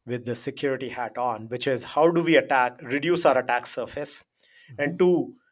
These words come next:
Speaker 1: whatever is the attack surface, how do we protect it, right? So I think first is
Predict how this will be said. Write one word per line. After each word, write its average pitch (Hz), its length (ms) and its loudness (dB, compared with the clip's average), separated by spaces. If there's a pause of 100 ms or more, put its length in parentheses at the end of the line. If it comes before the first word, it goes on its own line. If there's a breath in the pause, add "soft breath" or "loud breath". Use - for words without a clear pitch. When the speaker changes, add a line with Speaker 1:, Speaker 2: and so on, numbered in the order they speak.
(180)
Speaker 1:
whatever 170 500 6
is 160 160 0
the 151 100 0
attack 139 300 2
surface, 131 420 -2
how 139 120 -2
do 131 100 -4
we 123 100 -4
protect 120 440 -12
it, - 140 -20
right? 120 200 -10
So 139 100 -8
I 113 80 -8
think 156 220 -8
first 175 300 2
is 170 240 -4